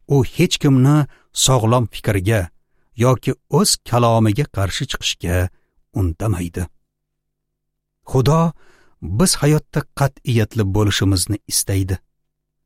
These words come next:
Biz uning bolalari samoviy otamizga o'xshashimiz zarur. Zero Xudo hech qachon o'zgarmaydi. Biz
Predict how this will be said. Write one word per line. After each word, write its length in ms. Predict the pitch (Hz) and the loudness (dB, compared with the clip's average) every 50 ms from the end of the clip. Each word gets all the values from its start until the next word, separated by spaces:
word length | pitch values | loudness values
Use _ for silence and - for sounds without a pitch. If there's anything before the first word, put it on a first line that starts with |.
| _ _ _ _ _ - | _ _ _ _ _ -10
Biz 460 | 95 95 117 131 139 139 135 - - - _ _ _ _ _ _ _ _ _ - | -4 0 2 4 4 2 2 -2 -4 -10 _ _ _ _ _ _ _ _ _ 0
uning 340 | 135 139 151 170 175 170 156 | 2 4 4 6 4 4 4
bolalari 760 | 135 104 107 117 117 113 117 113 120 131 143 147 147 143 135 - - _ _ _ _ _ _ | 2 2 2 2 2 2 2 2 2 2 2 4 2 2 0 -2 -6 _ _ _ _ _ _
samoviy 680 | - - - 117 123 123 120 120 120 117 107 131 147 - - | -4 0 2 2 4 4 4 4 4 2 2 2 0 -2 -4
otamizga 580 | _ - 113 - - 101 95 95 92 - - - - | _ -4 -4 -2 0 2 2 2 0 -2 -4 -8 -12
o'xshashimiz 640 | _ - 110 - - - 92 - - - 92 92 87 | _ -6 -4 -4 -2 -4 -2 -2 -2 0 0 0 0
zarur. 360 | - - 95 90 92 98 104 - - _ _ _ _ _ _ _ _ _ _ _ _ _ _ _ _ _ _ _ _ _ _ _ _ _ _ | 0 -2 -2 0 -2 -2 -4 -4 -10 _ _ _ _ _ _ _ _ _ _ _ _ _ _ _ _ _ _ _ _ _ _ _ _ _ _
Zero 680 | 101 98 95 92 98 104 104 101 101 110 113 113 117 - - _ _ _ _ _ _ _ - | -6 -4 -2 0 0 0 0 2 2 2 2 0 -2 -4 -10 _ _ _ _ _ _ _ -4
Xudo 280 | - 135 120 127 127 110 | -2 0 2 2 2 0
hech 300 | - - - 190 196 - | -2 -2 -2 -2 0 0
qachon 360 | - - 123 - - 110 107 107 - _ _ | 0 -2 -2 0 0 0 0 0 -4 _ _
o'zgarmaydi. 880 | _ 123 110 95 - - - - 107 98 85 87 87 92 95 90 90 87 82 - _ _ _ _ _ _ _ _ _ _ _ _ _ _ _ _ _ _ _ _ | _ -2 -2 -2 -2 -4 -6 -6 -6 -6 -4 -4 -4 -6 -4 -4 -4 -6 -6 -8 _ _ _ _ _ _ _ _ _ _ _ _ _ _ _ _ _ _ _ _
Biz 400 | 95 92 117 131 139 127 - - | -6 -2 0 2 2 0 0 -4